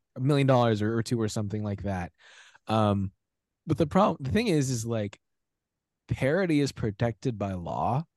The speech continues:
So you're allowed to parody things, and, like, this isn't the first time that people have tried to sue Rockstar before. Like, Lindsay Lohan tried to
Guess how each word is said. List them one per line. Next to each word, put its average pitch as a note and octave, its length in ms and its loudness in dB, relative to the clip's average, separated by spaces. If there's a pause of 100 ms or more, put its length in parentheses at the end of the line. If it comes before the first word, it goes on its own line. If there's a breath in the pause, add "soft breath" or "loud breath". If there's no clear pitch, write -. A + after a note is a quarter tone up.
(580)
So - 160 0
you're D3+ 180 8
allowed C#3 380 6
to B2+ 60 0
parody A#2 480 2
things, D3+ 360 -2
and, B2+ 160 -4
like, G#2+ 280 -2 (1300)
this F3 160 2
isn't F#3 220 0
the D#3+ 140 2
first A#2 320 4
time C3+ 160 4
that A#2+ 100 2
people B2 240 0
have A2 80 -2
tried G#2+ 380 -6
to A2 100 -2
sue A2 240 -2
Rockstar G2+ 460 0
before. G#2+ 340 -2
Like, G#2+ 160 0
Lindsay C#3 300 6
Lohan B2 460 4 (440 soft breath)
tried A2+ 400 2
to A2 640 0